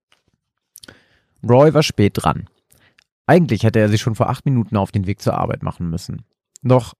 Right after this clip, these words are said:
seine Haushälterin hatte ihn kurz bevor er das Haus verlassen wollte, angerufen und sich krank gemeldet. „Halb so wild“, dachte sich Roy. „Soll sich die gute Wanda mal ein paar Tage erholen. Den Abwasch bekomme ich auch noch hin.“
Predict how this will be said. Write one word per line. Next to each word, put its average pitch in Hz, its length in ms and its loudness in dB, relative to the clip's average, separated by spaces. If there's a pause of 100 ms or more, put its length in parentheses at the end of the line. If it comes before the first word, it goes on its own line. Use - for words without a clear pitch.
seine 147 300 2
Haushälterin 101 560 2
hatte 104 180 -2
ihn 107 120 -2
kurz 127 240 -2
bevor 113 280 0
er - 40 0
das 98 160 -2
Haus 104 160 -2
verlassen 104 380 -2
wollte, 95 220 0
angerufen 101 480 -4
und 120 100 -4
sich 135 160 -4
krank 82 260 -6
gemeldet. - 500 -12 (880)
„Halb 143 220 2
so 143 180 2
wild“, 92 240 -2
dachte 90 220 -6
sich 87 180 -10
Roy. 73 300 -10 (680)
„Soll 151 200 2
sich 139 120 0
die 120 100 -2
gute 107 220 0
Wanda 95 240 0
mal 87 160 -4
ein 85 140 -8
paar 87 140 -8
Tage 95 300 -8
erholen. 98 520 -4 (200)
Den 113 120 -2
Abwasch 127 400 -2
bekomme 143 320 0
ich - 100 -6
auch - 180 -12
noch - 200 -8
hin.“ - 180 -16